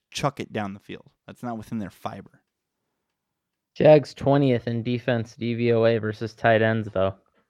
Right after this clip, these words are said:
Speaker 1: Yeah, I'm worried about the Gronk thing for sure.
Speaker 2: Way worried about Gronk. That is my only worry
Speaker 1: That,
Speaker 2: here.
Speaker 1: that's why I'm saying, fire Jalen Ramsey on him. Let's go. Shadow him the entire game.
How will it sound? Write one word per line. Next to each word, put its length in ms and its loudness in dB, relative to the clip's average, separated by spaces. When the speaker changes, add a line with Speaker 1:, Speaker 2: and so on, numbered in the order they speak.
Speaker 1:
Yeah, 200 -10
I'm 140 -10
worried 220 -2
about 160 -4
the 40 -20
Gronk 280 -10
thing 120 -20
for 120 -20
sure. 180 -20
Speaker 2:
Way 320 4
worried 380 6
about 320 0
Gronk. 440 -4
That 180 4
is 140 4
my 120 2
only 280 0
worry 420 0
Speaker 1:
That, 80 -6
Speaker 2:
here. 240 -10
Speaker 1:
that's 220 -8
why 100 -2
I'm 80 -6
saying, 380 -8
fire 320 -8
Jalen 340 0
Ramsey 300 -4
on 140 -18
him. 120 -20
Let's 200 -18
go. 340 -12
Shadow 380 -2
him 160 0
the 80 0
entire 380 -2
game. 280 -14